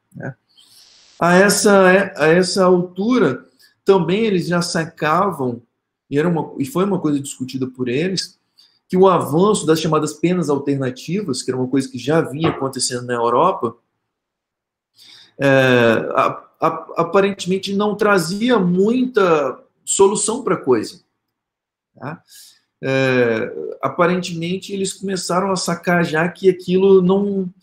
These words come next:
não era a solução que se imaginava, né? As penas alternativas, elas começavam a ascender, mas eles já começaram a perceber que elas não substituíam mesmo as, a pena de prisão, né? E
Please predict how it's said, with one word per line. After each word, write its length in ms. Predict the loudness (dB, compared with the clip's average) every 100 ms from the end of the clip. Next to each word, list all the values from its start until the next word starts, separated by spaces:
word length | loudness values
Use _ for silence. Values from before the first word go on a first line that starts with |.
| _ _ _ _ _
não 320 | -2 0 2
era 300 | 2 4 4
a 40 | 2
solução 520 | 0 -2 0 -4 -4
que 100 | -6
se 140 | -4
imaginava, 880 | -2 0 -2 -2 -2 -2 -4 -10 -20 _ _ _ -20
né? 160 | -18 -18 _ -20 _
As 140 | -8 -4
penas 220 | -4 -2
alternativas, 460 | -2 -4 -4 -2
elas 140 | -2 0
começavam 480 | -2 -2 0 0 0
a 240 | 0 0
ascender, 840 | -2 -4 -6 -6 -2 0 0 -4 _ _ _ _ _
mas 140 | 2 2
eles 200 | 2 2
já 160 | 0
começaram 420 | 2 0 0 -2
a 40 | -4
perceber 800 | 2 4 4 2 0 2 2 2
que 260 | -2 -6 0
elas 300 | 2 2 0
não 120 | -4
substituíam 920 | -4 -6 -6 -6 -8 -6 -4 -2 -2
mesmo 440 | -2 0 0 0
as, 280 | -8 -12 -12
a 140 | -8 -6
pena 240 | -4 -4
de 80 | -6
prisão, 500 | -6 -6 -4 -6 -8 _ _ _ _
né? 220 | -12 -12 -12 _ -20 -20 -20 _
E 580 | 2 4 6 6 6